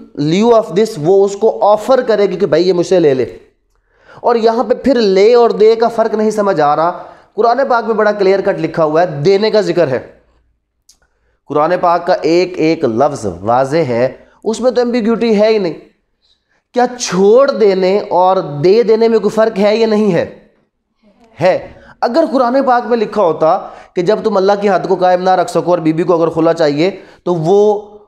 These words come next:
उसको अपने हक महर को छोड़ दे, तो हम इसके ऊपर ये चीज़ इंटरप्रेट करते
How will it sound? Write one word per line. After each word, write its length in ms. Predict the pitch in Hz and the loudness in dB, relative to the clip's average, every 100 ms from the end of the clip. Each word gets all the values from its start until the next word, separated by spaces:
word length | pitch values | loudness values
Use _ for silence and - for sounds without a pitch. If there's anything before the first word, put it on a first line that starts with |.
| _ - | _ -4
उसको 460 | 214 214 - 214 214 | -4 -4 -2 2 2
अपने 300 | 190 202 208 | 0 0 -2
हक 200 | 185 202 | 0 0
महर 260 | 202 202 | 0 0
को 160 | 190 202 | 0 -4
छोड़ 640 | 202 - 170 180 196 208 | -4 -4 0 2 4 2
दे, 600 | 160 127 185 143 90 - - | 0 0 0 0 -4 -12 -6
तो 60 | |
हम 180 | 139 147 | -2 -2
इसके 200 | 151 156 | 0 -2
ऊपर 220 | 147 147 | 0 0
ये 240 | 131 143 156 | 0 0 -2
चीज़ 300 | 156 151 151 | -2 -4 -4
इंटरप्रेट 460 | 139 139 143 139 | -4 -4 -4 -4
करते 300 | 131 117 147 | -2 -2 -2